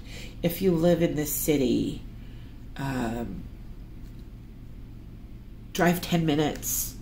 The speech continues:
to find a rural, um, city park. And even if you can't take 'em off the leash, most dogs are welcome in city parks as long as they're on leash.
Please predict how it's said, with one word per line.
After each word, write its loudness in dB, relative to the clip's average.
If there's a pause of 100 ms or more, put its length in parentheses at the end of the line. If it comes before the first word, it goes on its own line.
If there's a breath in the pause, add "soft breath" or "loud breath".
(220)
to 0
find 2 (340 loud breath)
a 8
rural, 6 (480 loud breath)
um, 2 (100)
city 6
park. -2 (1120)
And 4
even 6
if 0
you -8
can't 0
take -2
'em 2
off -4
the 0
leash, 4 (400 loud breath)
most 4
dogs 6
are 6
welcome 4
in -2
city 2
parks -2
as 2
long -2
as -4
they're -2
on -2
leash. -8